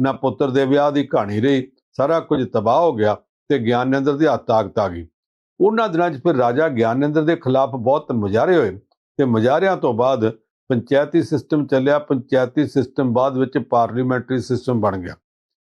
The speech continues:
ਪਰ ਜਦੋਂ ਦਾ ਪਾਰਲੀਮੈਂਟਰੀ ਸਿਸਟਮ ਆਇਆ, ਉਸ ਦਿਨ ਤੋਂ ਲੈ ਕੇ ਅੱਜ ਤੱਕ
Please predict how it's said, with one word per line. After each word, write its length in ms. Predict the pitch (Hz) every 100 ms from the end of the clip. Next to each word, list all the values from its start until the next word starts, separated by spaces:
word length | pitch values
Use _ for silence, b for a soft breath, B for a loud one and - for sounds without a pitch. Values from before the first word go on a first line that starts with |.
| _ -
ਪਰ 120 | 117
ਜਦੋਂ 260 | 110 113
ਦਾ 140 | 147 156
ਪਾਰਲੀਮੈਂਟਰੀ 720 | - 113 107 139 160 151 175
ਸਿਸਟਮ 440 | - 110 - 180 170
ਆਇਆ, 180 | 107 - _ _ _ _ _ _ _ _ _ _ _ _ _ 147
ਉਸ 200 | 175 180
ਦਿਨ 200 | 190 185
ਤੋਂ 200 | 202 214
ਲੈ 220 | 156 151
ਕੇ 280 | 151 190 143
ਅੱਜ 140 | 143
ਤੱਕ 480 | 170 196 - 113